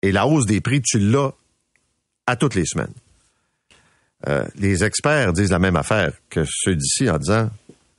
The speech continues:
C'est pas une bonne cible, là. C'est pas nécessairement ça qui est arrivé. » Et puis, je termine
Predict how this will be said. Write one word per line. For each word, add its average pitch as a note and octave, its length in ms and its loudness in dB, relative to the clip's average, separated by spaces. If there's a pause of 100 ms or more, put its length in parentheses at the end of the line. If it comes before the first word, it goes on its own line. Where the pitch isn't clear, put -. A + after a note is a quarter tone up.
C'est - 140 -8
pas C3+ 120 0
une A2 80 2
bonne F#2 180 2
cible, F2+ 320 0
là. - 100 -2
C'est - 160 -6
pas A2 180 0
nécessairement E2 600 0
ça F#2 160 -4
qui - 80 -4
est D#2+ 140 -4
arrivé. » C2 320 -6
Et B2+ 80 0
puis, F#3 100 2
je - 60 -2
termine C#3+ 400 2